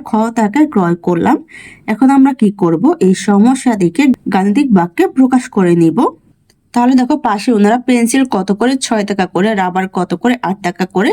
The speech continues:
দিয়ে দিয়েছে। আর নিচে আমাদেরকে দিয়ে দেওয়া হয়েছে ক সংখ্যক পেন্সিলের মূল্য তীর চিহ্ন দিয়ে দিয়ে দেওয়া হয়েছে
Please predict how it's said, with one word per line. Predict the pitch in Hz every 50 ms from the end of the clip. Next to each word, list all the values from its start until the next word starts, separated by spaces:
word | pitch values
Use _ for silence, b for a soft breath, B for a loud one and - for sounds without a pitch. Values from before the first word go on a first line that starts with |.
| 480 302
দিয়ে | 196 185 165 160 160
দিয়েছে। | 170 160 165 165 165 - - 311 415 B B B B B B B B -
আর | 196 202
নিচে | 202 220 226 220 - 302
আমাদেরকে | 269 233 220 208 214 208 202 208 - 403
দিয়ে | 277 226 208 190
দেওয়া | 190 185 196 202
হয়েছে | 202 185 180 170 175 - 294 294 320 311 320 262
ক | 240 240 247 247
সংখ্যক | - 240 220 202 233 233 - -
পেন্সিলের | - 208 190 190 196 - - 190 190 190 190 190 185
মূল্য | 170 165 170 226 294 -
তীর | - 240 226 214
চিহ্ন | - 247 208 214 208
দিয়ে | 226 254 240
দিয়ে | 208 196 175
দেওয়া | 165 175 175 185
হয়েছে | 185 190 185 185 185 - - -